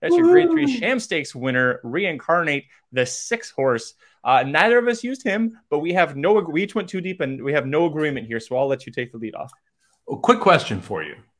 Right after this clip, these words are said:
Speaker 2: If
Speaker 1: Yes.
Speaker 2: that was Bob Baffert, not Tim Yakteen as the trainer, what's the morning line?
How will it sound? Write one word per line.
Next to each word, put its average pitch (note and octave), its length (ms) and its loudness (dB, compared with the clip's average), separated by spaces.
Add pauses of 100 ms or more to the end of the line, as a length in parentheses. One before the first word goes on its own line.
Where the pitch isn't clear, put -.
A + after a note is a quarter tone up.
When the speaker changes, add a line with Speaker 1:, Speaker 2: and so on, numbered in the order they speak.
(580)
Speaker 2:
If B2+ 120 -4
Speaker 1:
Yes. - 100 0
Speaker 2:
that G3 160 8
was F3+ 180 0
Bob D3 280 4
Baffert, G#2+ 400 0
not G#2 220 -4
Tim A2 180 -6
Yakteen G#2 420 -6
as F#2 140 -10
the F#2 80 -12
trainer, F2+ 340 -8
what's A2 240 -2
the A#2 100 -6
morning F#2+ 300 -6
line? D2+ 220 -14